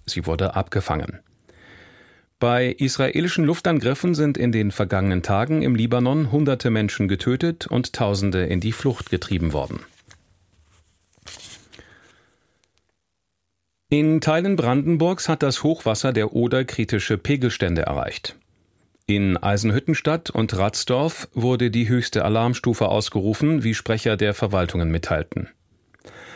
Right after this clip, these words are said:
Einsatzkräfte und Katastrophenschutzbehörde seien in erhöhter Bereitschaft.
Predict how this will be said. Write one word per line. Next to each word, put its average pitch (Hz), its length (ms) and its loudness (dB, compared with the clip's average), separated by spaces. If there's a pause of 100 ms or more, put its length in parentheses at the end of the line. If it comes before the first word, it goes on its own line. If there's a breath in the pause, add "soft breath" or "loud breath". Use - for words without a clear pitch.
(300 loud breath)
Einsatzkräfte 160 680 0
und 139 240 0
Katastrophenschutzbehörde 127 1300 0
seien 113 280 2
in 107 200 0
erhöhter 98 440 0
Bereitschaft. - 760 -2